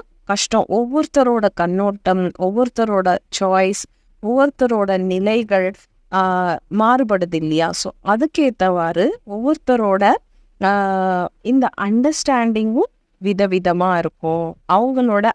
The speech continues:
ஆன்மாவோட வயசுக்கு, வயசுக்கேற்ப இந்த தர்மங்கள் அப்படின்றது புரியும். So, இப்போ தர்ம, அ, இந்த தர்ம நிலையில, ஆன்ம நிலையில அவங்க கடைசி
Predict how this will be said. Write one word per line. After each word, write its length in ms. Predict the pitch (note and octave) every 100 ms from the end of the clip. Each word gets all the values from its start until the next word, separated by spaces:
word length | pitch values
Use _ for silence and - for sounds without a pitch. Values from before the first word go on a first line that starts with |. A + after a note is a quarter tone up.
| -
ஆன்மாவோட 960 | F#3 G3 A#3+ C4 C4 B3 A3+ G#3+ G#3+ G3+
வயசுக்கு, 760 | F3+ F3 A#3+ C4+ - - G3+ _ _ _ _ G3+
வயசுக்கேற்ப 880 | A3 D4 - C4+ G#3+ F#3+ F#3 F#3+ B3 A4 _ _ _ _
இந்த 260 | - C#4+ E4
தர்மங்கள் 640 | A#3+ G#3+ A3 G#3 G3+ G3+ F#3 F#3
அப்படின்றது 380 | F#3+ F#3+ F3+ F3+
புரியும். 340 | F3 E3+ E3 - _ _ _
So, 180 | D#4+
இப்போ 400 | D#4 C4+ D4 G4 D5 _ -
தர்ம, 460 | A3 A3 B3+ D4 C#4+ -
அ, 220 | A3 A3
இந்த 180 | A3+ A3
தர்ம 520 | G#3+ A3+ C#4 D4 C4 - _ -
நிலையில, 640 | A3 A3+ C#4 C4 G3+ A3+ F#4 _ _ _ _ _ _ _ _ _
ஆன்ம 540 | - G#3+ B3 C#4+ D4 C#4+
நிலையில 460 | B3+ B3 B3+ C4+
அவங்க 500 | C#4 C#4+ G#3 G3+ G3+ F#3+
கடைசி 720 | F#3+ G3+ C4+ C#4 - D4+ C#4